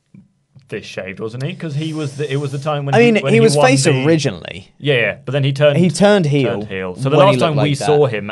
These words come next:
Speaker 1: as this character was when he was here. We're gonna get corrected here, but, um, I
Speaker 2: Yeah, I
Speaker 1: think
Speaker 2: think
Speaker 1: that's correct
Speaker 2: that's
Speaker 1: because
Speaker 2: right.
Speaker 1: then he's, when he was doing, like, the Yes Movement was when he had his kind
Speaker 2: Was
Speaker 1: of
Speaker 2: when he was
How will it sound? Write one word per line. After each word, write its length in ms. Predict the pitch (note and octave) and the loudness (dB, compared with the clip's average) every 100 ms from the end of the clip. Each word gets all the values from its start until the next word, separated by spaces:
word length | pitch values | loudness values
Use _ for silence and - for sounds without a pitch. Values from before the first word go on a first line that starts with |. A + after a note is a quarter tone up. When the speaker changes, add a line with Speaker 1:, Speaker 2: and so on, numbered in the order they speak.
| - A#2 | -12 -8
Speaker 1:
as 320 | A2 G2+ G2 | -8 -8 -16
this 340 | C#3+ C3 G2 | -12 -12 -12
character 440 | - A2 G2+ G2+ F#2+ | -10 -10 -10 -12 -16
was 400 | G2 A2 G#2 G2+ | -10 -8 -8 -10
when 160 | G2+ | -14
he 140 | F#2 G#2 | -14 -12
was 560 | G2 G2+ F#2+ - - - _ _ _ _ G#2+ | -10 -8 -10 -16 -20 -20 _ _ _ _ -12
here. 160 | G2+ F#2+ - | -12 -12 -6
We're 80 | C#3 | -4
gonna 100 | A2+ | -4
get 140 | G#2+ | -4
corrected 340 | A2+ A2 G2+ | -6 -8 -8
here, 200 | G2 F#2 - _ - | -12 -12 -12 _ -6
but, 260 | C#3+ G#2+ A#2 | -4 -2 -2
um, 460 | G#2+ G2+ G2+ G2+ _ _ - | -2 -4 -6 -12 _ _ -10
I 100 | A2+ | -8
Speaker 2:
Yeah, 60 | A#2+ | -6
I 20 | |
Speaker 1:
think 80 | E3 | -8
Speaker 2:
think 160 | E3 | -8
Speaker 1:
that's 180 | - - | -8 -10
correct 280 | - G#2+ G#2 | -8 -6 -6
Speaker 2:
that's 80 | - | -8
Speaker 1:
because 360 | C3+ B2+ B2+ D3+ | -8 -6 -4 -4
Speaker 2:
right. 100 | - | -2
Speaker 1:
then 180 | D3 C#3 | -2 -2
he's, 220 | C3+ - - - _ _ | -8 -12 -20 -20 _ _
when 180 | C3 D#3+ | -4 -2
he 140 | C#3 | -2
was 160 | B2+ A#2 | -4 -6
doing, 320 | B2+ A2+ A2+ | -8 -10 -10
like, 180 | B2 A#2+ | -12 -10
the 60 | A#2 | -4
Yes 200 | C#3 C3+ | -4 -4
Movement 480 | A2+ G2 G#2 A2 A#2+ | -8 -10 -14 -18 -14
was 160 | A2+ | -10
when 180 | G#2 A#2+ | -6 -8
he 220 | G2+ G#2 G2+ _ - | -8 -16 -20 _ -20
had 260 | - G#2 F#2+ | -12 -12 -12
his 300 | G2+ F2+ - | -16 -16 -12
kind 120 | B2 | -8
Speaker 2:
Was 80 | C#3 | -4
Speaker 1:
of 40 | C3+ | -4
Speaker 2:
when 80 | |
he 80 | A#2 | -6
was 160 | A2 | -8